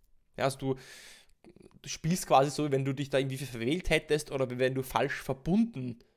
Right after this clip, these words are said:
worden wärst und fragst dann diese Person, die dann abhebt, irgendeinen Mitarbeiter in einer anderen Abteilung, „Hey, eigentlich wollte ich zu dieser Person,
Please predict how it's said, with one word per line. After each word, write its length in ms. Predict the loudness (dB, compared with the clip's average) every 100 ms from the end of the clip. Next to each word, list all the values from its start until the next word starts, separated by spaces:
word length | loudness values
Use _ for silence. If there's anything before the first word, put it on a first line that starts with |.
| _ -4
worden 360 | 0 0 -2 -4
wärst 560 | 2 2 0 -6 -16 -20 -20 -20 -10
und 140 | -8
fragst 420 | -4 0 2 0 -6
dann 60 |
diese 200 | -8 -8
Person, 560 | -8 -8 -4 -4 -4 -6
die 100 | -6
dann 140 | -4
abhebt, 680 | -4 -8 -4 -4 -4 -6 -12
irgendeinen 320 | -8 -4 -2
Mitarbeiter 500 | 0 2 4 2 -2
in 140 | -6
einer 160 | -6 -4
anderen 260 | -4 -4 -4
Abteilung, 460 | -2 0 0 -2 -8 -20 -20 -6
„Hey, 140 | -4 0
eigentlich 320 | 2 2 2
wollte 160 | 0
ich 60 | 0
zu 80 | -4
dieser 140 | -4
Person, 400 | -4 -4 -2 -2